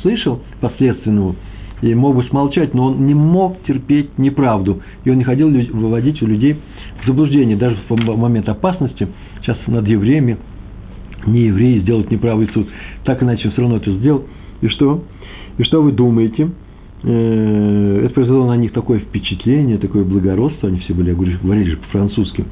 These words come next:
И вот человек не хочет, чтобы их обманули. Они решили проверить это дело очень серьезно. Нашли подлог, нашли, сверили почерк, все это по-другому было, и освободили его. И он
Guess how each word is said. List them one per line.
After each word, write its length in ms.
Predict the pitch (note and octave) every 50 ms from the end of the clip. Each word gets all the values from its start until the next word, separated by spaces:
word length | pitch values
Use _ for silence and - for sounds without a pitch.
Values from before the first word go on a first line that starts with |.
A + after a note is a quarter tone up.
| - - - -
И 40 | G2+
вот 140 | G#2 G2 -
человек 200 | - G2+ F#2 G2+
не 60 | G2+
хочет, 180 | - G#2 F#2+
чтобы 160 | - F#2+ F#2 F2+
их 100 | - G2
обманули. 360 | F#2+ A2+ C3 C3 A#2+ G#2+ G#2 - - - - - - - - - - - - -
Они 220 | G#2+ A2+ B2 B2+
решили 260 | A#2+ G#2 A2 B2 A#2
проверить 460 | G2+ - A#2 A#2 A#2 A2+ G#2+ G#2 G#2
это 180 | A2 F#2+ - G2
дело 260 | F#2+ G2 G2+ F#2 F#2
очень 260 | F#2 F#2 F#2 - F2+ F2
серьезно. 480 | - F2+ F2+ G#2 B2 C#3+ C#3 C#3 - - - - - - - -
Нашли 320 | G2+ G2 G2+ - B2 B2 A2
подлог, 580 | - - F#2+ F2+ F#2 G#2+ C#3 F3 F3+ F3+ - - - - - -
нашли, 280 | - - - G2 F#2+ F#2 F2 -
сверили 320 | - A2 F#2+ F2 F2 E2+ E2+ - - - - -
почерк, 380 | - C#3 E3 E3+ - C#3+ B2 -
все 120 | - -
это 120 | - - -
по-другому 460 | - G2+ - - F#2+ C#3 D3 C#3 C3
было, 140 | A#2+ A2+ G#2+
и 40 | G2+
освободили 500 | F#2+ - G#2 F#2+ G2 G#2 B2 D3 D3 C3
его. 200 | G#2 F#2 F#2+ G2+
И 20 |
он 140 | A2 B2+ C3